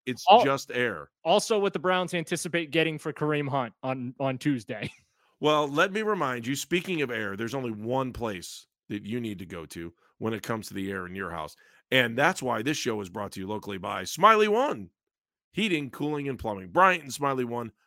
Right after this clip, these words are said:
Speaker 1: the right choice for your comfort. I use Smiley One.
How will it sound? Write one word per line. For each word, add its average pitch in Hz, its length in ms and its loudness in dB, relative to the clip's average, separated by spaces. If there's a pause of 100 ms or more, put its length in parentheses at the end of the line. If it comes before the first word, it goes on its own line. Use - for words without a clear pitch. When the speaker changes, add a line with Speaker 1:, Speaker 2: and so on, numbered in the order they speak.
(140)
Speaker 1:
the 127 100 4
right 135 340 2
choice 113 320 -4
for 104 140 -8
your 98 160 -6
comfort. 104 340 -4
I 117 120 4
use 127 240 0
Smiley 110 300 -2
One. 101 260 -6